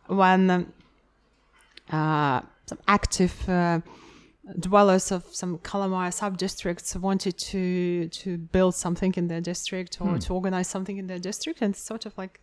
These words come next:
Speaker 1: gathered money from the community members.
Speaker 2: That's very interesting. And that, yeah, people are not necessarily getting a thing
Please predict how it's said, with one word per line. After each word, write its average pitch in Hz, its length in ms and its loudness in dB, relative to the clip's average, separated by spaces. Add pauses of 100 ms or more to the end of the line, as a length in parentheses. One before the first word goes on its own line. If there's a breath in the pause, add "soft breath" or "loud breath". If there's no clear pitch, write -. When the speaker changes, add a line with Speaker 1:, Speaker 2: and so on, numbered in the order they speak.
Speaker 1:
gathered 196 380 0
money 190 320 2
from 180 320 -6
the 180 80 -6
community 226 460 2
members. 170 480 -6 (840 loud breath)
Speaker 2:
That's - 180 0
very 147 260 6
interesting. 90 500 -2
And 107 180 4
that, 101 180 6 (600)
yeah, 117 260 4
people 139 360 10
are 110 100 6
not 104 400 2
necessarily 101 1000 2
getting 92 340 0
a 76 80 -4
thing 71 720 0